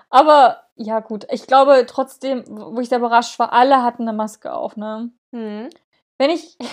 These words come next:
Speaker 1: <laughs> ich, ich bin mir halt oft nicht sicher, ist das der Westen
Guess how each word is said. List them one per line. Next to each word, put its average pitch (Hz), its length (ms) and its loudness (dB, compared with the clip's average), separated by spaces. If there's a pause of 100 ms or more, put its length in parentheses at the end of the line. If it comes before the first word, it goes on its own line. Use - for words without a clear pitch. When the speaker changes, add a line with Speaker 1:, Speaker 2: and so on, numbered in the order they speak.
(220)
Speaker 1:
<laughs> - 360 -20
ich, - 220 -16
ich - 160 -10
bin 320 160 0
mir 294 120 0
halt 269 240 -4
oft 269 280 -4
nicht 262 180 -6
sicher, 240 380 -8
ist 285 240 -6
das 277 160 -4
der 202 240 -4
Westen 214 500 -6